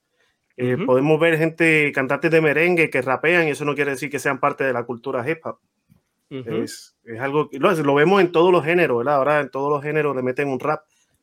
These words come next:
Speaker 1: pero eso no quiere decir que, que vengan de esa cultura hip hop.
Speaker 2: Eh, muy cierto. Eh, Cool G,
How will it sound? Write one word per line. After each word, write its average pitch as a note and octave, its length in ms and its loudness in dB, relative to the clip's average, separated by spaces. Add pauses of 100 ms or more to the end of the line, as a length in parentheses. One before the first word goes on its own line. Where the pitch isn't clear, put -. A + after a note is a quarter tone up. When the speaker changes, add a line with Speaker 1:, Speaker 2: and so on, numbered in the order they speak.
(220)
Speaker 1:
pero B2+ 160 2
eso C#3 140 -2
no C#3+ 100 2
quiere C#3 220 0
decir C3+ 340 -4
que, B2+ 120 -2 (180)
que B2 100 0
vengan C3+ 320 0
de A#2+ 80 0
esa A#2+ 180 -6
cultura A#2+ 400 -4
hip A#2+ 200 -10
hop. - 100 -20 (1700)
Speaker 2:
Eh, C3 760 4 (680)
muy C#3+ 180 4
cierto. E3 520 2 (760)
Eh, C3+ 240 4
Cool G3+ 200 4
G, F#3+ 280 2